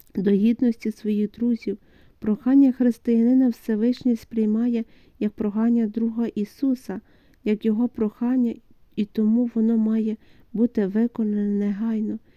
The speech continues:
Вірний у дружбі Бог ні в чому не відмовляє. Господи, прошу дару молитися та сміливо, як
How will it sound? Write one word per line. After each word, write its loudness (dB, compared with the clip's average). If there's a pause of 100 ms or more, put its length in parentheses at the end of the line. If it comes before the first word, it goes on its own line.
(300)
Вірний 4
у 0
дружбі -2 (300)
Бог -2
ні 0
в -10
чому 0
не 0
відмовляє. -6 (480)
Господи, 0
прошу -2
дару 0
молитися -2 (340)
та -2
сміливо, -4 (520)
як -4